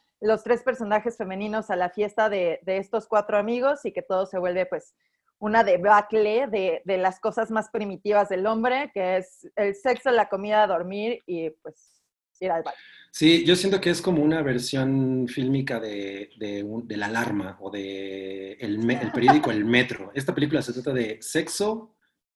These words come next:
Speaker 2: eh, comida
Speaker 1: Muerte.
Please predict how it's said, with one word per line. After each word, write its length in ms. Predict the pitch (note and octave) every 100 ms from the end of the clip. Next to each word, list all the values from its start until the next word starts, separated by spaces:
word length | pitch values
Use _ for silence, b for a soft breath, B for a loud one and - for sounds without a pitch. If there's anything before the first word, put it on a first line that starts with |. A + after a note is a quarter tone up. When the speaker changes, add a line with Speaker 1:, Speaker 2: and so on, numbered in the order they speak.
| _ _ -
Speaker 2:
eh, 1160 | A2+ G#2+ G#2+ G2+ G2+ G2 G2 G2 G2 F#2+ F#2 -
comida 600 | - A#2+ D#3 F#3 A#3+ A#3+ - _ _ -
Speaker 1:
Muerte. 480 | G#3+ A3+ C#4 C#4